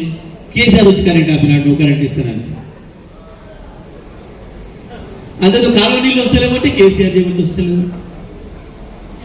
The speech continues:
అంటే అర్థమైంది కదా మీకు ఇప్పుడు, కేసీఆర్ ఉన్ననాడు వచ్చినా ఇవాళ రావట్లేదు అంటే, కేసీఆర్ వల్లనే రావట్లేదు అనుకుంటే కేసీఆర్ కాలం కంటే వాడు పోయిస్తాడు. కేసీఆర్ బ్రహ్మాండంగా చెప్తాడు, పడుండ్రు కేసీఆర్ కాలం మీద వచ్చి,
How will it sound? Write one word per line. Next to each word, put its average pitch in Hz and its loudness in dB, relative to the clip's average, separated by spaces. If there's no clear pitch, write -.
అంటే 214 2
అర్థమైంది 277 6
కదా 269 -2
మీకు 262 -4
ఇప్పుడు, 254 -6
కేసీఆర్ 254 2
ఉన్ననాడు 240 -2
వచ్చినా 233 -2
ఇవాళ 208 0
రావట్లేదు 208 4
అంటే, 208 -2
కేసీఆర్ 220 4
వల్లనే 226 -6
రావట్లేదు 208 0
అనుకుంటే 277 -2
కేసీఆర్ 269 4
కాలం 262 2
కంటే 254 -4
వాడు 233 -2
పోయిస్తాడు. 214 4
కేసీఆర్ 202 2
బ్రహ్మాండంగా 202 2
చెప్తాడు, 175 0
పడుండ్రు 254 4
కేసీఆర్ 202 2
కాలం 180 0
మీద 175 2
వచ్చి, 156 2